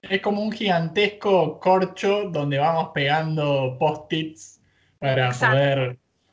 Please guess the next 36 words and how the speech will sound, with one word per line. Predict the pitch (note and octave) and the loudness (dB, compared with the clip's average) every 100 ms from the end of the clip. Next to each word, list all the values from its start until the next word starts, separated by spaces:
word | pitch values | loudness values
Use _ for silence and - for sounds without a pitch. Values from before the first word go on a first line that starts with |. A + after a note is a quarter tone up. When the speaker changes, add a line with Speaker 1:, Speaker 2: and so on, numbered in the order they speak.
| _ | _
Speaker 1:
dejar | C#3 C3 D#3 D#3 D#3 | -6 0 2 4 2
marcadas | D3 D3 D#3+ D#3 C#3 | 0 0 4 4 4
las | C#3+ C#3 | 0 -4
lecturas | C3+ C3+ D3+ D3 | -8 -8 -6 -6
que | - C3+ | -6 -6
nos | C3+ | -6
marcaron | C3+ B2+ C3+ B2+ | -6 -8 -6 -6
a | B2 | -6
nosotros. | A#2+ C3 B2+ - _ _ _ _ - | -10 -14 -16 -20 _ _ _ _ -8
Speaker 2:
Exacto. | C4 B3+ G#3+ F#3 _ F#3+ - _ _ _ _ _ - | -8 -8 -12 -14 _ -20 -20 _ _ _ _ _ -8
Así | C4 D#4 | -6 -2
que | D#4 | 2
bueno, | D#4+ C4+ B3+ B3+ - | 2 2 0 -4 -6
nos | B3+ C#4+ | -2 0
veremos | C#4+ D#4 D#4 D4 | 2 2 2 2
la | C#4 | 0
próxima. | E4 G4 - F#4 F#4 F4 | 0 -2 -2 -8 -4 -4
Muchas | C#4+ D#4+ C#4+ | -4 -6 -6
gracias, | C4+ D4 C4+ B3+ | -4 -4 -6 -2
Alba. | D4+ D#4+ D#4+ D4+ | 2 4 4 0
Muchas | C4 B3+ B3 | -2 -10 -8
gracias | A#3 B3 B3 | -8 -8 -10
a | G3 | -10
todos | G3 A#3+ A3 | -6 -8 -8
los | G3+ | -14
que | G3+ | -16
nos | G3+ | -16
están | G3+ A#3 A#3 | -12 -8 -8
escuchando. | A#3 A3 G#3 C#4 D4 D4+ D#4 - - | -8 -14 0 2 4 2 0 -4 -6
Gracias | G4 G#4+ F#4 | -2 -2 -4
por | C#4+ B3+ | -6 -4
la | A3+ | -2
paciencia, | B3 E4 F4+ - C4+ | -4 -6 -6 -4 -6
porque | B3 A#3+ B3+ | -6 -8 -8
un | E4 E4+ | -6 -4
primer | D#4 C#4+ C#4 C#4+ | -2 0 2 0